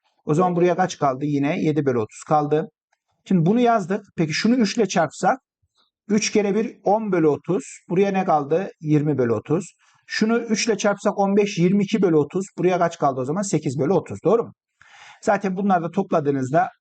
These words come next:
bir şekilde yirmi sekiz, iki bölü otuz da bu, otuz bölü otuz oluyor. Ka-, hangi sayı yazılmalıdır? Soru işareti yerine bulduk. Yirmi bölü otuz, yani ş-, sadeleştirirseniz iki bölü üçtür diyoruz. Evet, yirmi. Yukarıdaki şemada kare içerisinde sayılar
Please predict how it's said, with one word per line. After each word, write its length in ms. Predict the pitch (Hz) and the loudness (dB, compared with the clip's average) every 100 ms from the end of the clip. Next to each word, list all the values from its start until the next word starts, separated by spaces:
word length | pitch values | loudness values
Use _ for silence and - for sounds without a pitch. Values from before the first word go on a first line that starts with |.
| - | -6
bir 100 | 185 | -2
şekilde 560 | 165 143 127 165 202 - | 0 0 0 0 -2 -4
yirmi 260 | 175 180 | 0 0
sekiz, 380 | 160 143 - 202 - _ _ _ _ | 2 0 0 -2 -4 _ _ _ _
iki 240 | 165 - | -6 0
bölü 120 | 175 160 | 2 2
otuz 240 | 156 135 | 0 -4
da 120 | 165 | -2
bu, 180 | 180 - | 0 -2
otuz 220 | 175 135 | -2 0
bölü 140 | 139 170 | 2 2
otuz 200 | - 151 | 0 -2
oluyor. 220 | 113 104 - _ _ | 0 -2 -8 _ _
Ka-, 100 | 185 | -4
hangi 280 | 160 254 226 | 0 0 0
sayı 240 | - 208 | 0 0
yazılmalıdır? 600 | 233 180 185 160 139 120 117 | 0 0 0 0 -2 -6 -6
Soru 220 | - 151 | 0 0
işareti 380 | 147 135 123 131 | 2 0 0 0
yerine 300 | 123 165 190 | 0 2 2
bulduk. 360 | 202 143 190 | 2 2 0
Yirmi 260 | 180 196 170 | 2 2 4
bölü 160 | 156 | 4
otuz, 320 | 151 - 160 196 - | 2 0 -4 -4 0
yani 380 | 147 135 135 190 | 0 0 -4 -8
ş-, 240 | - 170 - | -6 -8 -8
sadeleştirirseniz 1000 | - 165 131 120 113 139 - 117 185 - _ _ _ _ | -4 -2 -2 -4 -6 -10 -8 -4 -6 -8 _ _ _ _
iki 260 | - - 131 | -4 -2 0
bölü 340 | 120 165 175 | 2 0 -2
üçtür 400 | - 135 - 147 | -6 -8 -4 -2
diyoruz. 260 | 147 110 - | 0 -4 -4
Evet, 240 | - - - | -8 -4 0
yirmi. 260 | 185 131 - _ _ _ _ _ _ _ _ _ _ _ _ - - | 0 0 -8 _ _ _ _ _ _ _ _ _ _ _ _ -8 -2
Yukarıdaki 420 | 170 220 220 - | 0 0 -2 -4
şemada 300 | 226 185 180 | -2 -2 -2
kare 200 | 196 202 | 0 0
içerisinde 440 | 202 202 170 165 | 0 -2 -2 -4
sayılar 420 | 156 170 170 190 | -2 0 2 0